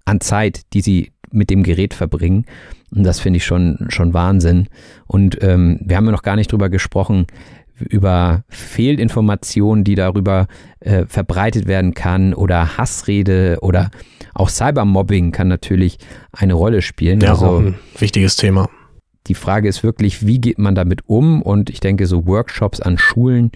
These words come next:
Speaker 1: ist ein wichtiger Weg. Und das, das Elternhaus. Kein Lehrer, keine Lehrerin kann das Elternhaus ersetzen.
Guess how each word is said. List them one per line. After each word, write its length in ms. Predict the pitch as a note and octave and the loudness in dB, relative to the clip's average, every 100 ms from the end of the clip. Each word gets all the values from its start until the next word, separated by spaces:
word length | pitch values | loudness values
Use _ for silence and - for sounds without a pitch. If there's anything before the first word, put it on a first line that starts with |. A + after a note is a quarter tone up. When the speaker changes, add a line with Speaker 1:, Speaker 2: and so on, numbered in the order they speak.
| - - - - | -10 -20 -20 -8
Speaker 1:
ist 360 | G#2+ G2 - | -2 -2 -2
ein 400 | F2 F#2+ F#2+ F#2 | -2 2 2 2
wichtiger 560 | - F#2 G#2+ G#2 G2 E2+ | 0 -2 -2 0 0 0
Weg. 360 | F#2+ A#2 - - _ _ _ _ | 0 0 -2 -14 _ _ _ _
Und 180 | G#2 A2 | -2 0
das, 260 | - - - | -2 -8 -8
das 140 | B2+ | -6
Elternhaus. 580 | - C#3+ A#2+ F2 E2+ - _ _ _ - | -2 -2 0 0 -2 -4 _ _ _ -8
Kein 180 | A2 A#2+ | -2 0
Lehrer, 420 | A2+ C3 B2+ A#2+ | 2 0 0 -2
keine 200 | A2+ G#2+ | 0 0
Lehrerin 480 | G#2 A#2 G2+ G#2 G2 | 2 0 0 0 -2
kann 160 | G#2 | 0
das 140 | G2 - | -2 -2
Elternhaus 580 | G#2 - F2+ E2 F2 | -2 0 0 0 -2
ersetzen. 640 | - F#2 F#2 - - G#2+ | -2 -2 -2 -2 -2 -2